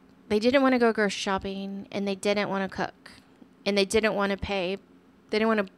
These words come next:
go to a restaurant every single meal. So this was hiring somebody to do the shopping and the cooking and the planning for all your meals, and then just everything's in your fridge ready to go. Um, and that would happen in one day. I th-,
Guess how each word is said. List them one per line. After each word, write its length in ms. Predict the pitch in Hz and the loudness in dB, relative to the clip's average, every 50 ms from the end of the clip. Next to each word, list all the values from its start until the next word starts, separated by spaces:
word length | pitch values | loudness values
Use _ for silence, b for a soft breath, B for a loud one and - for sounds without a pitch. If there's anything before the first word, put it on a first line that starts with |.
| - | -6
go 140 | - 220 208 | 0 0 2
to 60 | 208 | 2
a 120 | 202 190 190 | 2 2 2
restaurant 440 | 190 196 196 - - 190 180 - | 2 0 0 0 -2 -2 -2 -2
every 160 | 185 190 196 190 | -4 -6 -6 -6
single 260 | - 196 185 185 185 | -6 -8 -8 -8 -6
meal. 300 | 190 190 185 165 147 185 | -6 -4 -4 -4 -6 -6
So 160 | 190 - 202 | -6 -6 -6
this 240 | 185 208 214 - - | -4 -4 -6 -6 -4
was 320 | 208 202 196 190 - - B B B B B B B B | -4 -6 -6 -6 -12 -16 B B B B B B B B
hiring 360 | - 233 226 233 233 233 226 | 0 2 4 4 4 4 2
somebody 360 | 214 226 220 214 214 214 208 | 0 0 0 2 2 2 2
to 80 | 208 202 | 0 -2
do 160 | 202 208 202 | -2 -2 -2
the 160 | 190 196 185 190 | 0 -2 -2 -4
shopping 800 | - - 202 190 190 190 - 226 220 220 220 220 214 214 214 - - | -4 -2 0 0 0 0 -2 -2 -2 -2 -4 -4 -4 -6 -8 -10 -8
and 200 | - 190 190 185 | -8 -6 -6 -6
the 220 | 180 170 175 - - - | -6 -8 -8 -10 -10 -10
cooking 560 | - 226 226 - 254 254 262 269 269 269 269 269 B B B B B B B B B B B - | -8 -8 -6 -4 -2 -2 -2 -2 -2 -4 -6 -8 B B B B B B B B B B B -10
and 80 | - 196 | -6 -6
the 60 | 190 | -4
planning 440 | - - 220 214 214 220 226 240 247 | -4 -2 -2 -2 0 0 0 0 0
for 120 | - 226 | 0 0
all 80 | 202 202 | 0 2
your 100 | 196 190 | 0 0
meals, 420 | 196 202 202 208 220 233 233 220 | -2 -2 -2 0 0 0 0 0
and 140 | 214 196 196 | -2 -2 -2
then 100 | 196 190 | -2 -2
just 360 | 185 185 180 - - - - - - - - - | -2 -4 -4 -4 -6 -10 -12 -14 -20 -14 -6 -4
everything's 420 | 190 190 196 190 - 220 202 190 | -2 0 0 0 0 -2 -4 -2
in 120 | 202 196 | -4 -4
your 120 | 196 185 180 | -4 -4 -4
fridge 280 | - 202 190 196 196 | -2 -2 -2 -2 0
ready 220 | 202 196 196 196 196 | -2 -2 -2 -2 -4
to 80 | 196 | -4
go. 380 | 185 - 196 190 196 214 226 226 - - _ - - - - _ _ - - - - - - _ - - B B B B B B B B B B B B B B B B B - | -2 0 2 2 2 2 0 -4 -8 -20 _ -20 -20 -20 -20 _ _ -20 -20 -20 -20 -20 -20 _ -20 -20 B B B B B B B B B B B B B B B B B 0
Um, 680 | 208 214 208 208 202 196 196 185 185 190 202 208 214 - - - - - | 2 2 4 2 0 -2 -4 -6 -10 -12 -14 -16 -16 -18 -20 -20 -12 -6
and 80 | 208 196 | 0 2
that 100 | 196 196 | 4 4
would 80 | 190 196 | 4 4
happen 320 | 208 196 190 - 196 190 | 4 2 2 2 2 -2
in 160 | 190 185 185 | -2 -4 -2
one 220 | 185 190 196 196 190 | -2 -2 -2 0 0
day. 420 | 202 190 190 196 208 214 214 - - - - | 0 0 0 0 -2 -4 -6 -8 -12 -10 -10
I 80 | 196 | -10
th-, 100 | 190 - | -10 -10